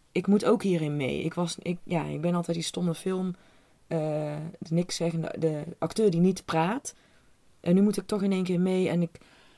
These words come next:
ik ben daar eigenlijk misschien wel een beetje te goed voor of zo. Mensen willen mij, eh, gewoon, gewoon zo zien zoals ik altijd doe."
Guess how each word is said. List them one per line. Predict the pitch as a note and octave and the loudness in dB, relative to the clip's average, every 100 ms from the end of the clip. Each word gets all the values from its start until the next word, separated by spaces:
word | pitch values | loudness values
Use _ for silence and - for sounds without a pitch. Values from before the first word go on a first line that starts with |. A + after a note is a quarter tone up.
| _ _ _ _ _ _ _ _ | _ _ _ _ _ _ _ _
ik | - F3+ | -2 2
ben | G#3 | 6
daar | G3 | 8
eigenlijk | G#3+ | 8
misschien | A#3 - A#3+ | 6 4 4
wel | A3 | 6
een | |
beetje | G#3+ G#3 | 6 4
te | - | 0
goed | - A#3 | -4 -4
voor | - E3 | -2 -2
of | C#3 | 0
zo. | - D3 | 0 0
Mensen | F#3 G3+ G3 | 2 0 -2
willen | F#3 F#3 F3+ | -2 0 2
mij, | F3 E3 E3 E3 E3 | 2 2 2 0 -2
eh, | |
gewoon, | E3 E3 E3 - - _ | -2 0 0 -2 -12 _
gewoon | - F3 E3 | -4 0 0
zo | D#3+ F3 D#3+ | 2 0 2
zien | E3+ E3 | 0 0
zoals | D#3+ D3+ D#3 | 0 -2 -4
ik | D#3+ | -6
altijd | - D3+ G3+ G3 E3+ | -4 0 2 2 2
doe." | A#2+ | -2